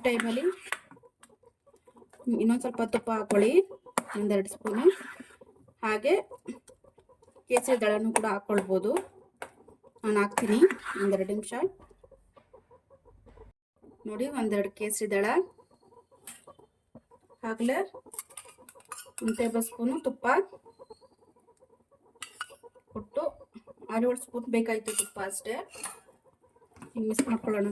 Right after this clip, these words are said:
ಬನ್ನಿ. ನೋಡಿ, ಹೇಗೆ ತಳ ಬಿಟ್ಟು ಬರ್ತಾ ಇದೆ. ರವೆ ಈ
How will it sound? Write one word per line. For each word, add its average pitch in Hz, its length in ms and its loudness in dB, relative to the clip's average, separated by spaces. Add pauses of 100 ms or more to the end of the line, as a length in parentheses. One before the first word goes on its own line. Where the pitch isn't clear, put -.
ಬನ್ನಿ. 202 240 2 (920)
ನೋಡಿ, 226 180 2 (180)
ಹೇಗೆ 226 220 2 (220)
ತಳ 220 200 2
ಬಿಟ್ಟು 208 200 -4
ಬರ್ತಾ 208 300 2
ಇದೆ. 226 140 2 (840)
ರವೆ 233 280 6
ಈ - 20 0